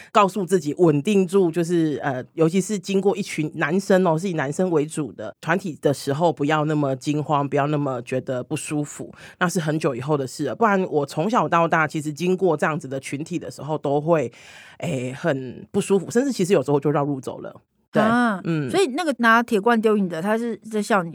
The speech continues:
Speaker 2: 胖还是干嘛吗？
Speaker 1: 我不知道欸。
Speaker 2: 他没有丢别人，他就丢你。
Speaker 1: 他就丢我啊，旁-，我旁边的同学也没被丢啊。
Speaker 2: 真的很欠揍，那时候你不认识我，而且我不知道你绕路走这件事情，
Speaker 1: 嗯。
Speaker 2: 还蛮心疼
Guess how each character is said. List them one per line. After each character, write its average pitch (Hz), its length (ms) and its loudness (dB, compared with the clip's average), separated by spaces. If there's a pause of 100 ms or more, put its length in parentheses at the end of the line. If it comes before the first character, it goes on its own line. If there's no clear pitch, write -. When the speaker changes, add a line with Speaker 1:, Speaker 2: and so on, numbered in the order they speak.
Speaker 2:
胖 170 220 -2
还 143 120 -8
是 160 80 -12
干 165 220 -8
嘛 131 160 -16
吗？ - 140 -20
Speaker 1:
我 147 80 0
不 175 100 4
知 196 160 2
道 277 100 4 (280)
欸。 220 140 8
Speaker 2:
他 - 180 4
没 359 100 6
有 254 80 8
丢 233 180 6
别 208 140 2
人， 170 80 0
他 202 80 2
就 196 140 0
丢 165 260 -2
你。 160 60 -2
Speaker 1:
他 226 80 6
就 285 100 4
丢 233 180 8
我 240 140 10
啊， 175 100 8
旁-， 180 200 4
我 185 40 2
旁 208 140 6
边 262 140 6
的 240 40 4
同 202 120 6
学 202 80 4
也 185 80 6
没 170 100 4
被 196 160 4
丢 180 220 6
啊。 175 360 8 (280)
Speaker 2:
真 - 160 0
的 247 120 4
很 175 120 0
欠 190 240 0
揍， 202 140 0
那 214 140 2
时 208 80 0
候 190 80 2
你 - 40 -4
不 170 120 -10
认 175 200 0
识 180 160 -8
我， - 160 -8
而 277 60 -6
且 381 80 4
我 269 160 6
不 208 100 -2
知 233 60 0
道 269 160 8
你 190 160 0
绕 202 240 6
路 202 240 0
走 139 180 -6
这 170 160 -8
件 160 220 -6
事 156 160 -12
情， - 240 -14
Speaker 1:
嗯。 180 240 -2
Speaker 2:
还 175 60 -4
蛮 170 200 -4
心 170 240 -6
疼 165 160 -6